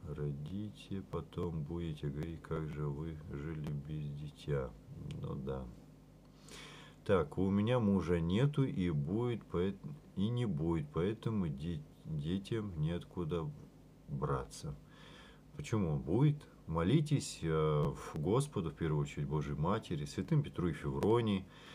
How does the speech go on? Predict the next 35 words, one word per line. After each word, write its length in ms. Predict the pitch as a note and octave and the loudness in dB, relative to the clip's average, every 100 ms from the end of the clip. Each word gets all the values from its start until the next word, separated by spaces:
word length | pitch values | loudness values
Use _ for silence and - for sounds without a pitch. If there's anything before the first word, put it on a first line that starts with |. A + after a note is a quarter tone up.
| - - - | -18 -18 -8
и 80 | C#2 | -4
будет 380 | D#2+ C3+ D3 | 0 2 2
у 60 | B2 | 2
вас 160 | G#2+ G2+ | 0 -2
всё. 300 | - F#2 E2 - - - - - - - - - | -4 -4 -4 -10 -16 -18 -20 -20 -18 -14 -14 -6
Так, 340 | - E2 D#2 D2 | 2 4 4 4
батюшка 380 | G#2 D3 D3 | 4 4 4
Константин, 340 | C3 C3 B2+ G#2 | 0 2 2 0
сегодня 600 | - G#2 C3+ B2+ A#2 A2 | 2 4 4 4 2 2
я 220 | F2+ G2+ | 4 4
первый 440 | F#2 - G2 F2+ F#2 | 2 2 4 6 6
раз 220 | A#2 G2+ | 6 4
в 20 | |
жизни 300 | F#2+ G#2 F#2+ | 2 2 2
была 460 | D#2 F2 G#2 G#2+ F#2 - | 4 6 6 4 0 -4
на 160 | E2 | -4
Троице 400 | D#2 A2+ B2 - | 0 0 0 0
в 60 | A#2+ | -2
храме, 400 | - F#2 E2 D#2 | 4 4 6 2
я 60 | D2+ | 0
так 260 | G#2 - | 0 0
рада. 280 | C#2+ C#2 C#2 | -2 0 -2
Слава 360 | - A2 C3+ E2 | -2 2 4 2
Богу, 280 | C#2 C2+ | 0 -2
очень 340 | D#2 - C#2+ C2 | -4 -4 -6 -4
рад. 240 | C2 B1+ - - - - - - - - | -4 -4 -8 -20 -20 -16 -14 -14 -16 -2
Как 260 | - A#2+ - - - - - - - | 4 4 4 -14 -14 -14 -14 -12 -2
мне 420 | E2+ F2 D#2+ D2 | 0 2 2 2
жить, 400 | C#2+ A#2 D3 - | 2 2 2 0
если 520 | F#2 G2+ - - F2 - - | 0 0 -2 -4 -4 -4 -4
от 340 | D#2+ D2 - | -4 -4 -8
меня 460 | D#2 D2+ D2 F#2 G#2+ | -4 0 0 0 -4
отвращаются 1080 | - D#2 - D2 D2 C#2+ - F#2+ F#2 - | -6 -10 -6 -4 -4 -6 -4 -2 -2 -4
многие 380 | D2+ D#2 D#2+ D2 | -4 -4 -4 -2
люди? 400 | C#2+ C#2 C2+ B1+ | -2 -2 -4 -8